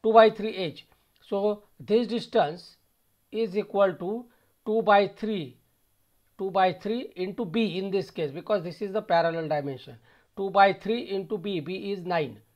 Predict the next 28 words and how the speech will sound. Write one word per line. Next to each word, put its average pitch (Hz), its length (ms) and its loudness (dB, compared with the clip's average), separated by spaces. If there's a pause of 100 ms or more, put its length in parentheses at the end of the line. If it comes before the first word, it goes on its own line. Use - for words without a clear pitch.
(340)
b 175 300 -8
is 185 220 -8
nine, 165 260 -4
this 165 220 -8
is 180 100 -6
b, 147 340 -10 (380)
b 185 240 -6
is 180 100 -4
nine. 165 300 -4
So, - 80 -8
two 175 160 -10
by 190 180 4
three 190 300 -2
into 175 220 -8
b 202 260 -8 (1200)
is 151 160 -12
equal 165 300 -4
to 208 200 -10 (140)
six 220 320 -4
centimeter, 160 580 -4 (100)
and 202 300 0
distance 208 400 -4
y. 185 380 4
So, - 140 -12
this 156 240 -14
is 180 160 -8
distance 160 460 -12
y, 139 120 -14